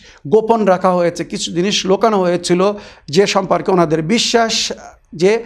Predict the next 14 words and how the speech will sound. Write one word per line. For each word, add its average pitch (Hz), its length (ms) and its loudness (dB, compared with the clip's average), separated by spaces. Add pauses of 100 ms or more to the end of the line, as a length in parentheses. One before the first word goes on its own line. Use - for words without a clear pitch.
(300)
এগুলো 202 520 2 (180)
আমাদেরকে 185 380 0
বলা 180 280 2
হয়নি, 170 480 0
তাই 220 240 2
ওনারা 185 300 2
হয়তো 180 440 0 (220)
সেই 196 280 2
হকিকতগুলো 185 500 2
এখনও 196 260 0
জানতে 180 260 2
পারেনি। 156 400 0 (320)
ওয়া, 175 120 4
আ-, 175 500 2